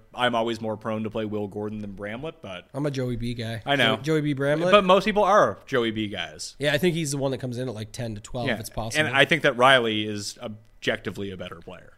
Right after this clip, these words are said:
Speaker 2: Is Brandon Wu gonna get the ownership or not?
Speaker 1: I don't
Speaker 2: Brandon.
Speaker 1: know. I, I, I, the more I looked into Brandon Wu, it just, it felt a lot like that little bit of, uh, like, the Denny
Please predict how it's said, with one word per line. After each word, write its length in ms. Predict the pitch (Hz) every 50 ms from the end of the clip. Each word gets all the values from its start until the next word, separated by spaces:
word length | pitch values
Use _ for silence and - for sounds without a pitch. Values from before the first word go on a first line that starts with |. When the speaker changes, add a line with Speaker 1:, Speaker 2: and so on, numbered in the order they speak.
| _ _
Speaker 2:
Is 260 | - 190 202 214 185
Brandon 360 | 175 170 196 202 202 196 185 175
Wu 180 | 180 185 170
gonna 160 | 156 165 160
get 160 | 147 147 147 -
the 120 | 139 127
ownership 420 | 127 135 143 139 - - 143 -
or 60 | 127 110
not? 220 | 107 101 92 87 - - _ _ _ _
Speaker 1:
I 80 | - 220
don't 180 | 240 330 339 302
Speaker 2:
Brandon. 220 | - - 294 277
Speaker 1:
know. 40 | 147
I, 80 | 127 135 135 - 165 165
I, 160 | 151 143 165 175
I, 40 | 175
the 100 | 156 180
more 180 | 180 202 247 277
I 80 | 294 262
looked 260 | 175 175 190 185 -
into 240 | 156 170 170 165 156
Brandon 340 | 135 147 147 143 135 120
Wu, 180 | 120 185 214 156
it 100 | 120 117
just, 260 | 110 - 143 127 - 135
it 120 | 135 131
felt 260 | - - 131 135 -
a 40 | 143
lot 240 | 127 127 131 127 123
like 180 | 127 127 123
that 280 | - 127 120 120 123 -
little 260 | 131 123 127 135 143 131
bit 160 | 127 127 123
of, 160 | 123 117 117
uh, 400 | 120 117 113 113 110 104 104 101 95 - _ _ -
like, 160 | 120 113 104
the 80 | 120 120
Denny 640 | 113 107 120 113 117 123 123 120 117 117 113 -